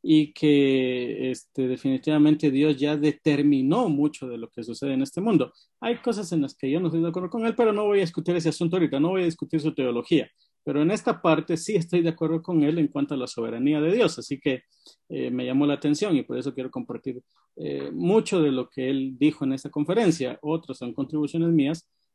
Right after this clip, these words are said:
eh, a, a, eh, explicaciones y aclaraciones, pero bueno, va-, vamos a dejar eso de John Piper por un lado. Este, miremos algún, algunos pasajes claves, eh, para entender la soberanía de Dios.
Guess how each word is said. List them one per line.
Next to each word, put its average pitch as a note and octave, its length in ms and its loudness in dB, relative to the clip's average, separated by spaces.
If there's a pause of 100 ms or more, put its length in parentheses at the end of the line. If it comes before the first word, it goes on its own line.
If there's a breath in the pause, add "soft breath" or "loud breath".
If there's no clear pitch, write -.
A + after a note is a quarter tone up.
(100)
eh, C3 500 -4
a, B2+ 180 -6 (140)
a, C3+ 280 -4
eh, B2+ 180 -6
explicaciones B2+ 720 -6
y B2+ 60 -8
aclaraciones, D#3 640 -2
pero D#3+ 240 2
bueno, C#3 440 -6
va-, D3+ 200 -8
vamos F3 260 -4
a F3 40 -4
dejar E3 180 -2
eso D#3+ 260 -4
de A2+ 220 -6
John C3+ 160 -6
Piper C3+ 280 -8
por A2+ 140 -8
un B2 120 -6
lado. B2+ 280 -6 (520 soft breath)
Este, C3+ 640 -4 (220)
miremos G3+ 640 6
algún, G3 400 0
algunos E3 360 2
pasajes - 540 -8
claves, C#3 800 -2 (500)
eh, C#3 140 -8
para B2+ 240 -4
entender B2 400 -4
la C3 120 -2
soberanía A2+ 520 -6
de A#2 100 -4
Dios. E3 380 0